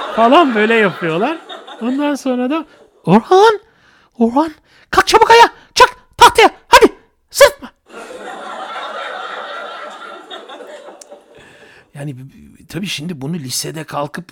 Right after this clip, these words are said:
yani kırk beş yaşında hocayı da sikemiyorsun ki. Olmuyor yani, lisede çıkış yok. Hani lisede çıkış yok, yapabilecek bir şey yok.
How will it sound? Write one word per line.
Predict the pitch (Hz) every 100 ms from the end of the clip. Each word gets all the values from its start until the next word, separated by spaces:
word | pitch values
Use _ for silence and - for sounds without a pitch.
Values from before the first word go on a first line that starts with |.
| _
yani | - 131
kırk | - - 156
beş | 151 160
yaşında | 143 160 156
hocayı | 127 123 131 196
da | 269
sikemiyorsun | - - 180 294 339 349 320
ki. | - - - - - - - - - - - - - - - - - - - - - 131
Olmuyor | 131 165 285 320
yani, | 277 202 151 127
lisede | 127 165 285 277
çıkış | - 262 247
yok. | 240 135 - _ _ _ _
Hani | - 120
lisede | 143 - 196 247
çıkış | - 226 254 -
yok, | 135 117
yapabilecek | 139 165 175 175 165 165 165
bir |
şey | -
yok. | 220